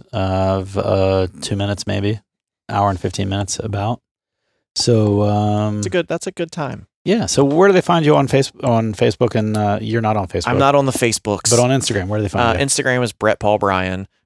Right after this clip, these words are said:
Speaker 2: It's just all it is. My full name, like a serial killer.
Speaker 1: And I'm
Speaker 2: So.
Speaker 1: Dude Pool on Instagram.
Speaker 2: With a E.
Speaker 1: Yep. And we are, are we the Bourbon Hunters or just Bourbon Hunters? I think
Speaker 2: I think
Speaker 1: it's
Speaker 2: it's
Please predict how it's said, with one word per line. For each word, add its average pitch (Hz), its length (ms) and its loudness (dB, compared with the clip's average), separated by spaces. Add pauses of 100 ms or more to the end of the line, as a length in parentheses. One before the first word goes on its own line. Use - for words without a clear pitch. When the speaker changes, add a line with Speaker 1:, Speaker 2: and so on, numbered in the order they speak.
(100)
Speaker 2:
It's 95 120 -8
just 92 160 -8
all 95 160 2
it 92 60 -4
is. 90 160 -2
My 95 120 -2
full 101 200 -4
name, 92 420 -6
like 98 120 -8
a - 40 -12
serial 95 320 -6
killer. 95 400 -6 (340)
Speaker 1:
And 98 120 -6
I'm 95 80 -4
Speaker 2:
So. 92 140 -4
Speaker 1:
Dude 95 260 0
Pool 110 480 -2
on 101 160 -4
Instagram. 107 520 -4 (140)
Speaker 2:
With 113 160 -4
a 104 100 -4
E. 107 260 -6 (180)
Speaker 1:
Yep. 120 280 2
And 120 180 0
we 123 120 6
are, 117 240 4 (680)
are 107 160 0
we 135 120 4
the 123 320 2
Bourbon 196 300 0
Hunters 185 260 0
or 127 80 -4
just 104 180 -4
Bourbon 95 220 0
Hunters? 90 320 -6 (320)
I 123 40 -4
think 156 120 -2
Speaker 2:
I - 20 0
think 165 120 2
Speaker 1:
it's - 100 -2
Speaker 2:
it's - 60 -18